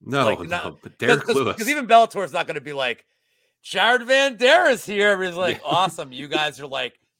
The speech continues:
Speaker 2: confirmed the worst."
Speaker 1: Yeah. Juan Espino, watch out. <laughs> We, we pulled Juan Espino away. Uh,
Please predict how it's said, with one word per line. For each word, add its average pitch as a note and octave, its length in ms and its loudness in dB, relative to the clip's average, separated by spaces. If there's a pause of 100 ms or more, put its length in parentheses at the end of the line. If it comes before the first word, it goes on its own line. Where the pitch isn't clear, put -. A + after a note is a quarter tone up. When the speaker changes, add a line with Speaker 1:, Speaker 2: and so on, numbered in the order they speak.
Speaker 2:
confirmed C#3+ 600 -12
the A2 100 -14
worst." G#2 360 -18 (160)
Speaker 1:
Yeah. - 140 -16 (320)
Juan B2+ 320 -2
Espino, B2+ 720 -2 (180)
watch C3+ 340 -4 (220)
out. - 180 0
<laughs> - 60 -4 (840)
We, - 80 -12 (420)
we A2 120 -4
pulled A2+ 280 -4
Juan G#2+ 240 -2
Espino G#2 480 -10
away. C#2+ 380 -18 (400)
Uh, E2+ 160 -8